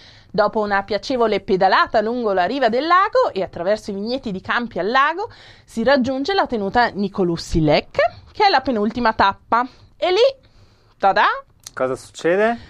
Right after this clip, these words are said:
Speaker 1: Tocca al D J La Famiglia, che, anche se si chiama così, non fa ballare solo mamma, papà e figli, ma anche tutto il
Speaker 2: <laughs>
Speaker 1: resto dei ciclisti,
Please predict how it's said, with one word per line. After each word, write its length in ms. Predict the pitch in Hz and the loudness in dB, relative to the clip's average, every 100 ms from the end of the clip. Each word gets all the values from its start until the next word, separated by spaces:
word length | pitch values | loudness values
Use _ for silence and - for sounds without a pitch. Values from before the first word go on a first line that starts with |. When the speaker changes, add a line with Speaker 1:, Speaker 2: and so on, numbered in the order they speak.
| - - | -20 -6
Speaker 1:
Tocca 240 | 220 214 | -2 2
al 120 | 233 208 | 0 0
D 100 | 196 | -2
J 240 | 208 233 | 2 2
La 100 | 294 | 2
Famiglia, 680 | 294 262 226 175 175 180 180 - | 2 -2 -2 -4 -2 -4 -4 -10
che, 160 | - 359 427 415 - | -4 0 0 -2 -4
anche 400 | 208 247 302 202 | -4 -4 -6 -8
se 160 | 190 | -8
si 120 | 175 | -10
chiama 320 | 175 233 233 196 | -2 0 0 -2
così, 400 | 254 233 285 339 - - - | -2 -2 -2 -6 -12 -18 -8
non 180 | 180 - | -6 0
fa 180 | 233 285 | 2 2
ballare 540 | 262 233 214 214 208 | 4 4 4 4 0
solo 500 | - 214 214 202 196 | -2 2 4 6 4
mamma, 380 | 190 202 196 185 | 2 2 0 0
papà 320 | 190 190 214 | 0 2 2
e 80 | 196 | 0
figli, 340 | - 320 370 403 480 - - - - | 0 2 2 2 -2 -6 -20 -20 -8
ma 280 | 370 480 285 | 0 2 2
anche 400 | 196 226 381 415 | 0 -2 -2 -2
tutto 300 | 208 202 349 | -4 -2 0
il 40 | |
Speaker 2:
<laughs> 60 | 415 | 2
Speaker 1:
resto 340 | 185 170 277 | 0 -2 -2
dei 180 | 226 196 | 2 2
ciclisti, 800 | - 233 311 320 - - 285 330 | 0 0 2 2 0 -2 -2 -2